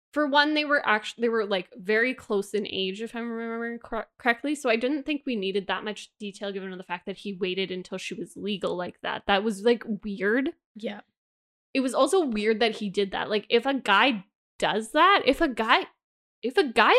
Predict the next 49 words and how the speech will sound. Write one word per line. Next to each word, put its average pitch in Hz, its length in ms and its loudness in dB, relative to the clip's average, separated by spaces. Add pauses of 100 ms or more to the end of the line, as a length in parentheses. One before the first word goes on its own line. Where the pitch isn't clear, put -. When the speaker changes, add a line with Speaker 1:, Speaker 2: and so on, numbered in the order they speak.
(140)
Speaker 1:
making 339 300 4
that 247 180 4
big 240 240 4
deal 220 260 2
out 208 120 4
of 190 60 -4
your 196 160 -2
eighteenth 202 520 -2
birthday, 220 440 2 (720)
red 214 300 6
flag. 180 340 -8 (440)
Red 226 260 4
flag. 170 280 -8
Like, 202 520 2
it - 60 -4
Speaker 2:
Yes. 277 100 4
Speaker 1:
was 294 200 -2
such 240 260 2
a 320 80 -4
red 226 280 2
flag - 380 -10
to 294 100 -6
me 359 160 2
that 254 220 -2
I 220 100 -2
was 214 220 -2
like, 208 280 -4
"No, 226 440 -2 (420)
this 233 340 0
Speaker 2:
Mm-hmm. 214 60 0
Speaker 1:
is 262 140 0
not 254 200 2
a 247 40 0
good 220 240 0
guy." 302 240 0
And 220 160 0
then 226 80 -4
it 226 60 -4
was 220 120 -6
like, 220 140 -8
"But 240 120 -4
he's, 254 280 -8
like, 233 260 -6
the 220 80 -6
savior." 262 460 -2
And 226 140 -2
I 247 60 4
was 220 140 2
like, 240 200 0